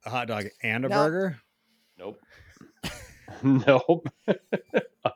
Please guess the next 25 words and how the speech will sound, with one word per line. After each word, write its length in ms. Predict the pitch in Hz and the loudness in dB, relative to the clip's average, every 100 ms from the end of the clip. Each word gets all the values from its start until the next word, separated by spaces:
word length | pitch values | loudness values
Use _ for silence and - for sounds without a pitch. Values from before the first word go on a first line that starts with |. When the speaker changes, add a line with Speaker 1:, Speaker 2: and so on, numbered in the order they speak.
| - | -2
Speaker 3:
fucking 200 | - 254 | 2 2
Speaker 2:
be 180 | 277 262 | 2 0
Speaker 3:
hot 140 | 208 226 | 4 6
Speaker 2:
fair, 260 | 233 208 | 6 6
Speaker 3:
dog. 80 | - | 6
Speaker 2:
I've 160 | 180 226 | 4 4
never 240 | 233 220 | 2 2
had 400 | 180 185 214 208 | 2 4 4 4
a 140 | - 165 | 0 -2
Five 320 | 196 175 165 | 4 4 4
Guys 560 | 175 165 160 147 135 - | 4 4 2 -2 -8 -8
hot 220 | 160 160 | -4 -2
dog, 260 | 185 180 180 | 0 0 0
and 80 | 156 | -4
I 140 | 147 | -8
have 420 | 131 - 196 196 147 | -8 -6 -4 -4 -6
heard 240 | 170 156 | -8 -8
that 160 | 131 - | -10 -8
they 160 | 143 | -6
are 160 | 131 113 | -6 -6
really 540 | 104 107 135 139 123 | -12 -14 -8 -8 -8
fucking 420 | - 120 101 98 | -6 -6 -6 -12
good. 180 | 92 67 175 | -14 -14 -12
Speaker 3:
Yeah. 200 | 180 - _ _ | -10 -10 _ _
They, 140 | 120 | -2